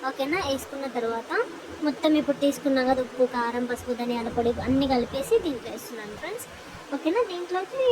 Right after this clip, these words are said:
అదేవిధంగా నాలుగు లేదా ఐదు పచ్చిమిర్చి ఇలా స్లైడ్స్ తీసుకొని కొంచెం కొత్తిమీర వేయండి.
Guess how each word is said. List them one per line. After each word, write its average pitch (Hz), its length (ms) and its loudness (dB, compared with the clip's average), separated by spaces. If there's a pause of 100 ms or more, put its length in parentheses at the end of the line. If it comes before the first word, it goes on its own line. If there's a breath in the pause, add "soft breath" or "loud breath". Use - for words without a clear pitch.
(240)
అదేవిధంగా 302 440 0 (120)
నాలుగు 339 340 4
లేదా 311 280 2
ఐదు 294 180 0
పచ్చిమిర్చి 277 600 -2
ఇలా 269 220 2
స్లైడ్స్ 262 500 -2
తీసుకొని 277 460 -2
కొంచెం 302 280 -2
కొత్తిమీర 262 480 0
వేయండి. 220 520 -2